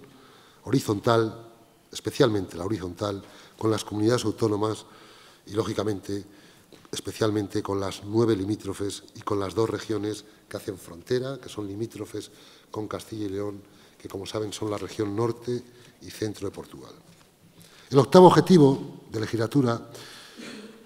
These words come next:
que les comentaba es que nos proponemos continuar modernizando la administración y avanzar en una simplificación administrativa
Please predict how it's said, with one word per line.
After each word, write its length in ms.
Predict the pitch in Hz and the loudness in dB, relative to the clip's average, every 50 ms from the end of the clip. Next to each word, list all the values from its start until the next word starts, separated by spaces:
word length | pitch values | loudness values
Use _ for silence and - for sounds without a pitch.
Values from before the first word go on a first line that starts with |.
| - - - - - _ _ _ _ _ _ _ _ _ _ _ - | -20 -20 -20 -20 -20 _ _ _ _ _ _ _ _ _ _ _ -10
que 60 | - | -8
les 100 | 107 104 | -6 -6
comentaba 640 | - - 113 110 - 131 127 135 139 139 - - - - | -4 -4 -4 0 2 2 4 4 2 2 0 -4 -6 -2
es 300 | 117 131 131 117 - - | 0 0 0 0 -2 -2
que 160 | - 120 107 | -4 -4 -2
nos 160 | 107 101 - | -2 -4 -4
proponemos 560 | - - 107 - 117 120 139 143 143 143 - | -4 -4 -2 2 4 6 6 6 6 4 2
continuar 540 | - - 110 - - 107 107 120 131 135 117 | 0 -2 -2 -2 0 2 4 6 6 4 4
modernizando 600 | 113 113 107 107 98 101 90 113 123 131 120 120 | 2 0 0 0 -2 -4 -4 -2 -2 0 0 0
la 80 | 117 110 | 0 0
administración 560 | 98 101 95 - - 98 - - 120 120 113 | -2 -4 -6 -8 -8 -6 -2 0 0 0 0
y 60 | 113 | 0
avanzar 380 | 101 98 98 87 - 120 117 113 | -2 -4 -6 -6 -4 -4 -2 -2
en 60 | 110 | -2
una 120 | 110 113 | -2 -4
simplificación 580 | 98 - - 104 90 - 101 98 92 - 123 117 | -4 -6 -8 -10 -10 -10 -10 -10 -8 -6 -4 -4
administrativa 640 | 117 104 104 95 - - 92 - 110 107 110 107 | -4 -4 -6 -8 -10 -10 -8 -6 -4 -4 -4 -6